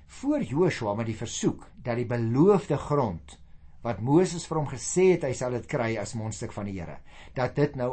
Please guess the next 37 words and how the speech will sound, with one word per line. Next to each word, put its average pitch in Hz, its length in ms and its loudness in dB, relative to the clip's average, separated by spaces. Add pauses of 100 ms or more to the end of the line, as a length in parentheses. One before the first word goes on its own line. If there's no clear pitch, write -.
aan 117 120 -4
hom 104 120 -6
toegeken 107 480 -6
sal 90 160 -6
word. 78 220 -14 (340)
Hy 240 160 2
is - 140 -4
steeds 254 340 -4
vol 214 240 0
vertroue 156 480 -4 (540)
as 151 160 2
hy 147 100 2
besef 214 440 -2
dat 113 120 -2
die 123 140 -10
Inakiete 117 560 -4 (320)
verdryf 113 420 -2
sou 113 220 -4
moet 98 160 -8
word, - 360 -10 (260)
maar 104 240 -2
hy 101 100 -4
hou 95 140 -8 (220)
vas 240 280 -2 (420)
aan 101 140 -6
die 90 100 -8
feit 185 460 -2 (340)
dat 95 140 -8
die 98 100 -10
Here 117 360 0
dit 104 260 -10 (340)
aan 95 280 -6
hom 87 320 -6 (400)
beloof 95 360 -4
het. - 380 -12 (500)
En 214 200 2
so, 294 320 2